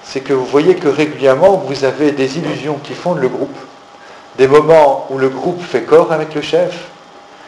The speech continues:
des moments où vous avez un retour du réel, c'est-à-dire on a vu ce, ce, ce, ces trois cercles réels, symboliques et imaginaires, hein,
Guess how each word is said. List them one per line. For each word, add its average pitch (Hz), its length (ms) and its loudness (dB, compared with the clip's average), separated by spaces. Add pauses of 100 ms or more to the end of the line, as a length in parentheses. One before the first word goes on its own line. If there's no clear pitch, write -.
(220)
des 139 100 4
moments 143 340 4
où - 180 -6
vous 131 120 -2
avez 135 260 0
un 123 80 2
retour 151 440 0
du 127 120 -8
réel, 127 380 2 (560)
c'est-à-dire 135 360 0
on 135 100 0
a 131 80 4
vu 165 200 -8
ce, 123 320 -2 (640)
ce, 120 300 -6
ce, 127 240 -2
ces 131 160 -6
trois 139 240 2
cercles 139 360 -2
réels, 135 280 2
symboliques 117 460 -8
et 113 60 -4
imaginaires, 113 580 -4
hein, - 120 -2